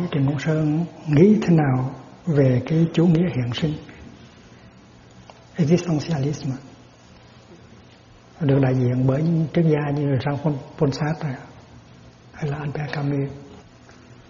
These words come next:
Thì Trịnh Công Sơn nói hiện sinh mà hiện sinh chân chính đó, nó không phải xấu. Hiện sinh có nghĩa là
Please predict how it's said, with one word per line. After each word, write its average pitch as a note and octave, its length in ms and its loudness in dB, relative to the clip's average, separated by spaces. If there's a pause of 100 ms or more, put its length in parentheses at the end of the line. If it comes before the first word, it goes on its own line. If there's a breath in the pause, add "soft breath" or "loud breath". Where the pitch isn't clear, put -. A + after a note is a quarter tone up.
(1300 loud breath)
Thì D#3+ 120 2 (120)
Trịnh C3+ 140 4
Công C#3+ 180 0
Sơn D#3+ 140 2
nói E3+ 220 0
hiện B2+ 320 2 (120)
sinh D#3+ 220 0
mà C3+ 60 -2
hiện A#2+ 220 -2
sinh D3+ 220 -2
chân D#3+ 180 2
chính D#3 220 0
đó, G3 120 0
nó E3+ 120 2
không F3 80 2
phải D#3+ 160 -6
xấu. C#3+ 200 -10 (1400)
Hiện C#3 160 0
sinh D3 220 0
có E3+ 100 0
nghĩa D3+ 220 0
là B2+ 440 -2